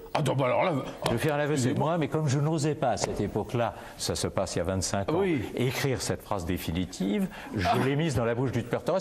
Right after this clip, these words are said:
Speaker 2: mais il aurait pu la dire, je
Speaker 1: Mais
Speaker 2: pense.
Speaker 1: de, de,
Speaker 2: Il y a
Speaker 1: oui.
Speaker 2: un aspect très
Speaker 1: Oui,
Speaker 2: sexuel,
Speaker 1: très
Speaker 2: là.
Speaker 1: sexuel,
Speaker 2: Ah oui,
Speaker 1: voilà,
Speaker 2: très
Speaker 1: oui.
Speaker 2: sexuel.
Speaker 1: Oui.
Speaker 2: Ah oui, dans l'éloquence, dans le rapport, euh, à ceux qui écoutent, euh,
Speaker 1: Mm.
Speaker 2: dans le. D'ailleurs,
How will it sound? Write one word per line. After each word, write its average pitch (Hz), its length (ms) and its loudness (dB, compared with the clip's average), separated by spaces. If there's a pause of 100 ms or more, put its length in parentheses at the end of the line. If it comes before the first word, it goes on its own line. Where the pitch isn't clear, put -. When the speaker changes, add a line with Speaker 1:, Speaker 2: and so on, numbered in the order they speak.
Speaker 2:
mais 165 60 2
il 143 80 2
aurait 143 120 2
pu 151 120 -2
la 98 100 0
dire, - 320 -6
je - 40 0
Speaker 1:
Mais 165 100 2
Speaker 2:
pense. 160 260 2
Speaker 1:
de, 156 60 2
de, - 40 2
Speaker 2:
Il 139 60 2
y - 40 4
a 156 40 2
Speaker 1:
oui. 151 60 2
Speaker 2:
un 160 60 2
aspect 180 280 0
très - 160 -4
Speaker 1:
Oui, 160 60 -4
Speaker 2:
sexuel, 160 240 -2
Speaker 1:
très 110 100 2
Speaker 2:
là. - 60 2
Speaker 1:
sexuel, 147 420 0
Speaker 2:
Ah 101 60 2
oui, 107 80 2
Speaker 1:
voilà, 98 80 2
Speaker 2:
très 123 160 0
Speaker 1:
oui. 104 60 0
Speaker 2:
sexuel. 101 300 -6 (220)
Speaker 1:
Oui. 113 100 0
Speaker 2:
Ah 113 60 2
oui, 120 100 2
dans 113 140 2
l'éloquence, 98 580 0
dans 80 120 0
le 78 100 2
rapport, 85 460 0 (340)
euh, - 300 -2
à - 20 -4
ceux - 300 0
qui 76 200 -4
écoutent, 160 460 -2 (380)
euh, 104 680 -2
Speaker 1:
Mm. 107 80 0
Speaker 2:
dans 92 220 0
le. 76 280 0 (320)
D'ailleurs, 104 380 0